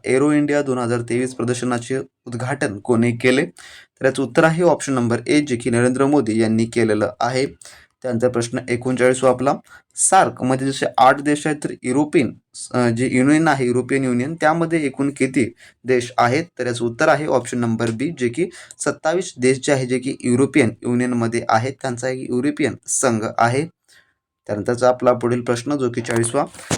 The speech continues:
महाराष्ट्राच्या कोणत्या जिल्ह्यात स्वातंत्र्य लढ्यातील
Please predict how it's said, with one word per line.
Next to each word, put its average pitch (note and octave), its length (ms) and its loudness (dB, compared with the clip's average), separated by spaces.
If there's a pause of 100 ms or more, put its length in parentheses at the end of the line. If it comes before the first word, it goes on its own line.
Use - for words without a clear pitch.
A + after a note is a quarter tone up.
(120)
महाराष्ट्राच्या E3+ 540 2
कोणत्या D3+ 360 -2
जिल्ह्यात D#3 320 0
स्वातंत्र्य C#3 540 0
लढ्यातील C#3 380 2